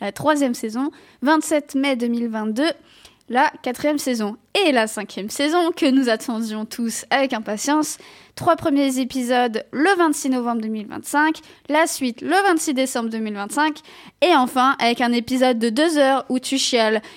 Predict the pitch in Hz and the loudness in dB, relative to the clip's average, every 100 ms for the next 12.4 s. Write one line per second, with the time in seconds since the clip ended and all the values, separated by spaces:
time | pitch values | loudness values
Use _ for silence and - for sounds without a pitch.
0 | _ 453 466 466 - 269 262 226 240 523 | _ 0 2 0 0 2 2 2 2 2
1 | - - 262 262 277 233 233 226 - - | 0 -8 -6 -2 -2 -2 -2 -4 -6 -16
2 | - - - 277 208 226 - 415 226 - | -20 -16 -4 -2 0 -2 2 2 2 2
3 | 302 480 285 262 349 554 - 226 339 480 | 2 2 2 0 0 -2 -4 -4 -2 0
4 | 453 302 277 - - 220 - - - - | 2 2 2 -2 -6 -4 -4 -4 -8 0
5 | 190 - 220 240 240 - 285 294 262 220 | 0 0 0 0 0 0 0 0 -2 -4
6 | - 285 262 247 247 254 233 214 - 262 | -2 0 0 0 -2 -4 -6 -6 -4 -4
7 | 254 226 214 - 185 190 - _ _ _ | -2 -2 -6 -4 -6 -8 -16 _ _ _
8 | _ - 208 226 226 226 226 208 208 - | _ -10 -2 0 0 -4 -4 -4 -4 -6
9 | 190 185 - 208 202 196 202 208 - 208 | -6 -6 -10 -10 -10 -10 -10 -10 -12 -6
10 | 233 233 208 190 180 185 - - _ _ | -2 0 0 -2 -4 -6 -12 -20 _ _
11 | _ _ 220 226 233 240 220 - 240 226 | _ _ -2 0 0 0 -2 -2 -2 -2
12 | 220 208 156 | -2 -4 -6